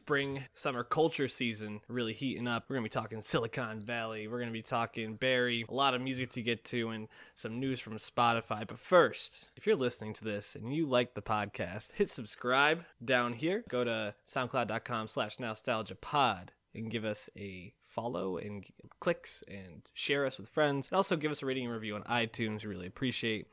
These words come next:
all the feedback. Dave, speaking of piss, R. Kelly, very famous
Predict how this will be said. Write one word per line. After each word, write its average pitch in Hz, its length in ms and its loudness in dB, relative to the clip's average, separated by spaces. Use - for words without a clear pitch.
all 151 520 8
the 110 200 -2
feedback. 123 760 4
Dave, 127 400 6
speaking 170 340 4
of 117 100 6
piss, - 520 4
R. 160 180 10
Kelly, 123 540 6
very 175 300 12
famous 151 600 4